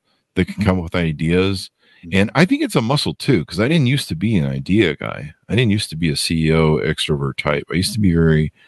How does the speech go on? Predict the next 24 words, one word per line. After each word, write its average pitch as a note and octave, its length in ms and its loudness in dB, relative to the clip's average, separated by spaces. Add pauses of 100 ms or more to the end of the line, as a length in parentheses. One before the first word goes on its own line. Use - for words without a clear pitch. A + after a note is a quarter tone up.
(200)
uh, D2+ 440 0 (100)
internalized D#2+ 800 0
and, D2 340 0
uh, D2 360 -2
probably F#2+ 300 2
an D#2 100 2
introvert, D2 440 0 (480)
um, D#2 240 2
when D#2 120 0
I D#2+ 60 4
was D2 140 0
a C2+ 40 -10
kid. F2 480 0 (420)
But F2+ 240 2
so - 240 -2
I, A2 160 0 (100)
I G#2+ 60 0
think G#3 160 4
it's A3+ 100 -2
a D2+ 60 0
muscle D#2+ 320 0
you C2+ 140 -10
can G2 240 -2
develop. - 420 -6